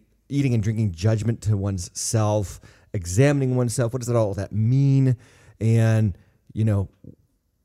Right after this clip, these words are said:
how do we apply that? So today, this is what we're talking about. And let's get the whole context of these instructions from Paul to the Corinthians about the Lord's Supper. And here's what he says in verse seventeen. I'm gonna read it, then we'll talk about it.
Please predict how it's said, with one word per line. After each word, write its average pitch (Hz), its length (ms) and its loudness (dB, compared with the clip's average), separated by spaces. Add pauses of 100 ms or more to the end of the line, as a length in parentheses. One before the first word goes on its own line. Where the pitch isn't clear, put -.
how - 120 -2
do 127 60 0
we 135 60 2
apply 139 300 -4
that? 80 200 -10
So 143 140 0
today, 147 380 2
this 170 260 0
is 156 80 -2
what 156 140 4
we're 131 80 0
talking 127 400 -4
about. 87 260 -8
And 139 140 0
let's 165 200 2
get 147 320 -2
the 131 120 0
whole 143 240 2
context 107 600 -4
of 120 280 -2
these 110 180 -2
instructions 101 460 -4
from 117 180 -2
Paul 98 280 -2
to - 120 -14
the - 100 -8
Corinthians 98 460 -4
about 98 220 -4
the 90 60 -14
Lord's 90 220 -8
Supper. 92 220 -8
And 90 120 -6
here's 151 340 0 (180)
what 120 100 -2
he 123 60 2
says 104 240 -2
in 90 80 -6
verse 117 220 0
seventeen. 104 500 -2
I'm 92 60 -4
gonna 92 140 -4
read 120 180 0
it, 139 80 -6
then 107 80 -4
we'll 107 80 -4
talk 90 180 -6
about 82 200 -8
it. - 60 -14